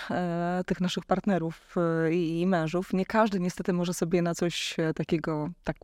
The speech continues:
użyję takiego słowa, pozwolić. <laughs> Może to nie jest może najlepsze słowo, ale nie każdy ma takie wsparcie i taką,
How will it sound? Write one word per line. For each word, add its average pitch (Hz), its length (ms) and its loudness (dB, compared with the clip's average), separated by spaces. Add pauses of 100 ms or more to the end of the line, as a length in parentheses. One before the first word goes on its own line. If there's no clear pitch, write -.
użyję 160 240 0
takiego 160 260 -2
słowa, 160 180 2
pozwolić. 175 800 0
<laughs> 214 200 0
Może 185 120 -2
to 180 100 4
nie 175 120 2
jest 170 140 -4
może 170 180 0
najlepsze 160 300 -2
słowo, 185 300 2
ale 160 100 2
nie 165 80 -2
każdy 170 220 0
ma 160 100 2
takie 165 200 0
wsparcie 165 420 0
i 151 40 0
taką, 160 360 0